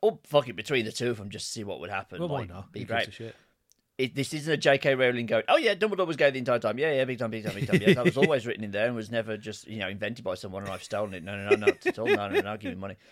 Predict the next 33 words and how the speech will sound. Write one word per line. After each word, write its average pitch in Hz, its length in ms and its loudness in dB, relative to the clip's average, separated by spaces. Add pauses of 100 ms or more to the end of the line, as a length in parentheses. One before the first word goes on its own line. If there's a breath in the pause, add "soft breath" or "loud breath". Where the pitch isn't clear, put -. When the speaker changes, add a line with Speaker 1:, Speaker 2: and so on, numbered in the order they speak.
(280 loud breath)
Speaker 1:
Like, 110 260 0
that's 151 240 6
what 143 300 6
I, 135 160 4
it's - 160 -6
coded 165 340 2
in 135 160 -2
there 117 160 4
that 104 120 -4
they've 107 280 0
now 117 160 2
got 110 140 -6
the - 80 -20
choice 123 320 -2
on 107 80 -6
their 104 100 -4
hands 101 240 -10
to 104 160 -6
either 98 140 -2
go 98 220 0
that 90 140 -2
way 95 180 -6
or 95 100 -6
not 104 240 -8
go 95 160 -8
that - 160 -10
way. 92 260 -8
It's - 120 -20
Speaker 2:
Mm. 156 80 -4
Speaker 1:
completely 98 320 -10
up - 100 -18
to - 80 -20
them. - 220 -12